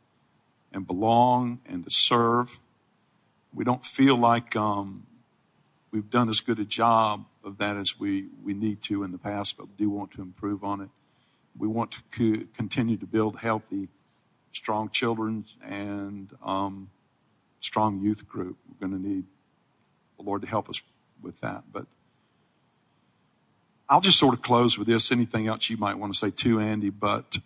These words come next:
prior to covid, now this was before this season started, which was really to me,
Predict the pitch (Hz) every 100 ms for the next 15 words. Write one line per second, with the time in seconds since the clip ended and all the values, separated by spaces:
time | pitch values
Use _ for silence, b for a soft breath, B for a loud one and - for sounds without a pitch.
0 | _ _ _ _ _ _ - - 147 170
1 | 143 - 135 110 95 90 - 113 120 -
2 | 175 - 139 - _ - 120 117 113 -
3 | - - - 123 107 101 98 - - 113
4 | 113 107 90 117 - 107 101 - 101 147
5 | 175 120 - 101 107 131 123 113